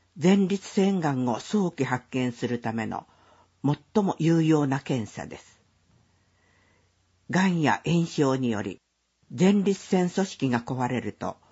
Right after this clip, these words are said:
ピーエスエーが血液中に漏れ出し、増加します。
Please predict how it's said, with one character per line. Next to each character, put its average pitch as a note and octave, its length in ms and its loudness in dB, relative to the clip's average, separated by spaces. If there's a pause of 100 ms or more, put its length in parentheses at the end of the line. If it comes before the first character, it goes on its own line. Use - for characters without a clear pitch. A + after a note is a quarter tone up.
(440)
ピ F3+ 340 2
ー F3+ 40 4
エ - 20 0
ス F3+ 200 -2
エ D3+ 160 2
ー B2+ 60 -2
が A2 260 -4 (120)
血 D#3 280 0
液 G3 260 0
中 D#3 200 2
に C3+ 140 0
漏 G#2+ 140 -4
れ A#2+ 100 -4
出 A2+ 140 -8
し、 - 240 -16 (320)
増 D#3 280 2
加 D#3+ 160 -4
し - 180 -12
ま F#2 140 -8
す。 - 60 -20